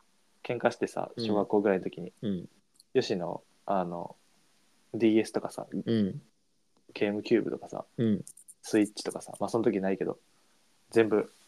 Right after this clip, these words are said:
Speaker 1: 俺がもらうわっつって持って帰って、
Speaker 2: うん。
Speaker 1: で、中学校生ぐらいになって、「あれ返してくれへん？」って仲直りしてさ、
Speaker 2: うん。
Speaker 1: 「返してくれへん？」っつって、「いや、返さへん」っつって言ってるっていう感じらしい。
Speaker 2: だる。ちゃんとあれ
Speaker 1: っていうものの、
Speaker 2: 仮パクやん、仮パク。
Speaker 1: っていうものの集まりらしい、大英博物館って。
Speaker 2: 仮パクの？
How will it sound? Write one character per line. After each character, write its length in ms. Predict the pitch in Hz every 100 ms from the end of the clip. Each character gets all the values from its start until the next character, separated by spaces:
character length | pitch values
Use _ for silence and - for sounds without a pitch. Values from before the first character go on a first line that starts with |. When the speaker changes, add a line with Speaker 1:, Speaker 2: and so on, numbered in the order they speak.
| -
Speaker 1:
俺 180 | 107 107
が 100 | 101
も 120 | 104
ら 120 | 107
う 60 | 104
わ 140 | 65
っ 20 |
つ 80 | -
っ 20 |
て 80 | -
持 140 | 95 92
っ 20 |
て 80 | -
帰 80 |
っ 60 | 104
て、 260 | - - - -
Speaker 2:
う 60 |
ん。 200 | 113 95 - _ -
Speaker 1:
で、 140 | 127
中 160 | 120 123
学 160 | 123 120 _ _ -
校 160 | 123
生 200 | - 131
ぐ 80 | 131
ら 60 | 107
い 20 |
に 40 |
な 40 | 95
っ 20 |
て、 260 | - 90 -
「あ 100 | 104
れ 120 | 117
返 160 | 123 143
し 40 |
て 80 | -
く 80 | -
れ 80 | 98
へ 80 | 90
ん？」 40 | 92
っ 20 |
て 180 | - - _ _ _ _ _ _ -
仲 180 | 107 110
直 160 | 104
り 40 | 95
し 40 |
て 60 | -
さ、 120 | - _ -
Speaker 2:
う 40 |
ん。 20 | 117
Speaker 1:
「返 80 |
し 40 | 190
て 60 |
く 100 | -
れ 60 | 107
へ 40 | 104
ん？」 60 |
っ 40 | 101
つ 80 |
っ 20 | -
て、 160 | - 117
「い 40 |
や、 100 | 113 - _ _ -
返 160 | - 104
さ 120 | 90
へ 20 |
ん」 20 |
っ 40 | - -
つ 100 | -
っ 20 |
て 140 | - -
言 80 | 104
っ 20 |
て 100 | 101
る 140 | 90 -
っ 20 |
て 100 | -
い 40 | -
う 20 |
感 160 | 90
じ 100 | 87 -
ら 100 | 98
し 80 | -
い。 320 | - - 101
Speaker 2:
だ 100 | 107
る。 160 | 117 - - - - - - - -
ち 800 | - - - - - 117 - -
ゃ 40 |
ん 60 | 180
と 60 | 170
あ 20 |
れ 60 |
Speaker 1:
っ 40 | 170
て 80 | 185
い 20 |
う 0 |
も 40 |
の 60 | 180
の、 40 |
Speaker 2:
仮 180 | 170 139
パ 100 | 127
ク 80 | 175
や 60 | 120
ん、 40 |
仮 160 | 117 107
パ 120 | 107
ク。 160 | 117 -
Speaker 1:
っ 280 | _ _ -
て 100 | 180
い 60 |
う 60 | 175
も 80 | 175
の 80 | 170
の 200 | 143 127
集 80 | 143
ま 100 | 139
り 80 | 127
ら 80 |
し 120 | 120 -
い、 20 |
大 180 | 104 104
英 60 |
博 180 | 95 -
物 120 | 101
館 120 | -
っ 40 | -
て。 140 | -
Speaker 2:
仮 200 | - 175
パ 80 | 180
ク 120 | 185
の？ 320 | 202 208 240